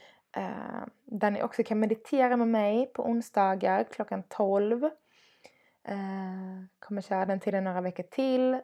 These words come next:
Sen kommer det eventuellt flyttas. Men onsdagar klockan tolv så går jag live med en kort meditation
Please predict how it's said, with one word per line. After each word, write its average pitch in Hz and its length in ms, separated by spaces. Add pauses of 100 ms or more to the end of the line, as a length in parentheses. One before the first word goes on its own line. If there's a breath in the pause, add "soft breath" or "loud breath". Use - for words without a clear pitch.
Sen 190 220
kommer 185 220
det - 80
eventuellt 180 480
flyttas. - 480
Men 208 180
onsdagar 247 480
klockan 214 300
tolv 208 420
så 208 140
går 202 120
jag 185 100
live 190 420
med 208 200
en 185 240
kort - 280
meditation 240 760